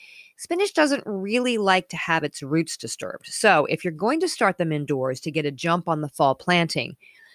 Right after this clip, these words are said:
make sure that you're starting them in cells that are large enough to be able to remove them and get them in the ground with as little jostling as possible, which also means making sure they aren't root bound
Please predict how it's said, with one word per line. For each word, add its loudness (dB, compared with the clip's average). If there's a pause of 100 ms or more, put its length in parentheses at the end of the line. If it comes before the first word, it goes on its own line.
(140)
make 2
sure 4
that -2
you're 0
starting 2
them 2
in -2
cells 2
that -2
are -2
large 4
enough 0
to -14
be 0
able 0
to -4 (240)
remove 0
them 4 (100)
and -4
get 0
them 2
in 2
the 0
ground 2
with 0
as -2
little 6
jostling 2
as -2
possible, -2 (340)
which 4 (240)
also 6
means 0
making 0
sure -4
they -2
aren't 0
root -2
bound -2